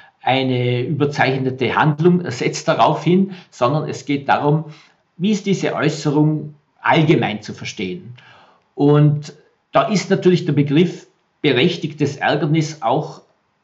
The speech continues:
einem gewissen Wandel unterworfen und auf das kommt's an. Das berechtigte Ärgernis, die, ist heute vielleicht, und nicht nur vielleicht, sondern sogar sicher, ein anderes Verständnis, als es das in den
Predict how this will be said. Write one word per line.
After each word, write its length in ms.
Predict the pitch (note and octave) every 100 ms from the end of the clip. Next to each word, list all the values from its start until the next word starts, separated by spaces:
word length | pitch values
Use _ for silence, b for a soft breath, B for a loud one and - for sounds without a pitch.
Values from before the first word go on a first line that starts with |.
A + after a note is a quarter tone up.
| -
einem 260 | B2 D3 D3
gewissen 420 | C#3+ D#3 - B2
Wandel 320 | A2+ D3 C3+
unterworfen 560 | A2 - G#2+ F#2 - C#3+
und 140 | F#3+
auf 100 | G#3
das 240 | D#3 -
kommt's 260 | - B2+ -
an. 300 | D#2+ - - _ _ _ _
Das 220 | - -
berechtigte 560 | D#3+ G3 - G3+ - D#3+
Ärgernis, 760 | B2 D#3+ F3 F#3 F3+ - - - _ _ _ -
die, 100 | G#2+ A#2 C3 G#2+ F2+ -
ist 420 | A3 D3 - - _ _ _ _
heute 600 | C3 D3+ - D#3+ - - - - _ _ _ _ _ _
vielleicht, 480 | _ C3+ C#3+ - - - _ _ -
und 200 | A#2+ A2+ - -
nicht 160 | A#2+
nur 100 | A#2+
vielleicht, 380 | - G#2 C#3 C4+
sondern 220 | D3+ C3
sogar 240 | A2+ G#2+ G#2+
sicher, 440 | F3 F3 F3 E3 B B B
ein 160 | - -
anderes 420 | C3 F3 E3 -
Verständnis, 600 | C#3 - C3 D#3 C3+ C3
als 160 | B2 F#2
es 120 | -
das 200 | G#2 -
in 80 |
den 100 | A#2+